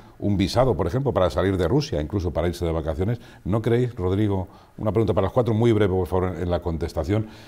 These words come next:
eh, que llegará un momento en que digan: "Basta ya", y que, y que este señor, porque es el, el solo, yo creo que a,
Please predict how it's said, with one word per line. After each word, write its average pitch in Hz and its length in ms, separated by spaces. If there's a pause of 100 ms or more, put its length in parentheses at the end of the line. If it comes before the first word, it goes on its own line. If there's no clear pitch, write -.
(160)
eh, 85 460
que 82 120
llegará 80 200
un 123 60
momento 110 320
en 92 120
que 92 100
digan: 85 340
"Basta 82 360
ya", 92 340 (360)
y 87 140
que, 82 440 (120)
y 87 100
que 85 140
este 107 180
señor, 92 380
porque 76 280
es - 140
el, 76 340 (180)
el 85 140
solo, 110 380
yo 65 80
creo 76 160
que 73 80
a, 71 80